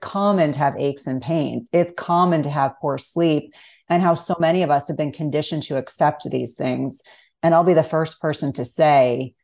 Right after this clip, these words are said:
that does not have to be our destiny. So a lot of the work that I do is helping people understand the net impact of these lifestyle choices and how we can make better choices. I am the first person to say that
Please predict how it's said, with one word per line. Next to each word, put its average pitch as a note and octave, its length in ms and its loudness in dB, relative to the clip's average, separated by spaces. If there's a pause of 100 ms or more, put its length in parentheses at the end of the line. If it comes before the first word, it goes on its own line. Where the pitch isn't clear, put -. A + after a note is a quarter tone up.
(160)
that D3+ 200 2
does C#3+ 160 -2
not C#3 240 -2
have C#3 160 -4
to D3 80 -6
be C3+ 160 -4
our B2+ 120 0
destiny. C3 600 -4
So D3+ 380 0 (160)
a E3 60 4
lot E3 260 6
of G3 60 2
the F#3 100 2
work E3 260 -2
that D3 100 0
I C#3 100 0
do D3 260 -4
is C#3 120 -6
helping E3+ 400 -2
people D3 320 0
understand C3+ 920 -2 (240)
the D3+ 80 0
net E3 380 4
impact D3 540 -4
of C3 160 -6
these C#3 400 -2
lifestyle C#3 680 2
choices D#3 760 0 (260)
and E3 140 0
how F3+ 360 2
we E3+ 260 2
can D#3 220 -2
make D3+ 300 -2
better C#3+ 280 0
choices. - 680 -8 (340)
I E3 220 4
am F3+ 300 4
the D3+ 80 2
first E3+ 400 -4
person D#3+ 300 -2
to C#3 80 -2
say C#3+ 460 4
that C3+ 320 4